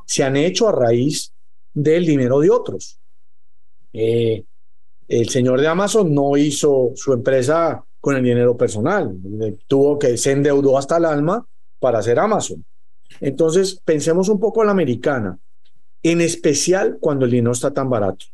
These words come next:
No hemos hablado de tasas de interés, ahorita lo hacemos, pero el dinero sigue siendo barato. Eh,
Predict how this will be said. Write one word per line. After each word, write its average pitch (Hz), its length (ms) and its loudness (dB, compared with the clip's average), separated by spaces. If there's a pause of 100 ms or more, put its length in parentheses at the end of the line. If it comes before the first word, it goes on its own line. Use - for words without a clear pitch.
No 123 180 0
hemos 156 260 0
hablado 135 240 2
de 143 80 -6
tasas 143 240 0
de 135 80 0
interés, 110 380 0
ahorita 120 280 2
lo 127 80 2
hacemos, 107 380 -4 (400)
pero 143 160 2
el 131 60 0
dinero 143 540 2
sigue 180 400 2
siendo 147 300 2
barato. 104 380 -2 (800)
Eh, 123 400 2